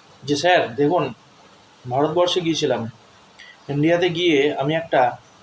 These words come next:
সমোসা খেয়েছি। উপরে তো ময়দা দিয়ে তৈরি, কিন্তু ভেতরে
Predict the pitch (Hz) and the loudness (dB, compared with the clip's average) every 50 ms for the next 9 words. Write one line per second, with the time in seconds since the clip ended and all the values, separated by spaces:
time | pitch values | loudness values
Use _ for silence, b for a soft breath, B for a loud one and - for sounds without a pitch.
0 | - - - - 147 151 151 147 143 - 147 147 131 120 - - - - - - | -20 -14 -6 -2 0 0 0 0 -2 -4 -2 -2 -4 -4 -4 -8 -12 -14 -20 -20
1 | - - - - - - - - - - - - - - 147 151 151 185 196 208 | -20 -20 -20 -20 -20 -20 -20 -20 -20 -20 -20 -20 -10 -4 -4 -2 2 2 2 2
2 | 202 208 202 190 175 165 160 165 160 175 180 180 180 175 - 160 143 135 123 123 | 2 2 2 2 2 2 2 2 2 2 2 4 4 4 4 2 0 0 -2 -6
3 | 120 113 - - 180 185 180 196 165 143 131 139 147 147 185 196 180 165 139 131 | -10 -14 -10 -6 -4 -2 0 0 -2 0 0 0 0 2 2 2 4 4 2 2
4 | 131 | 0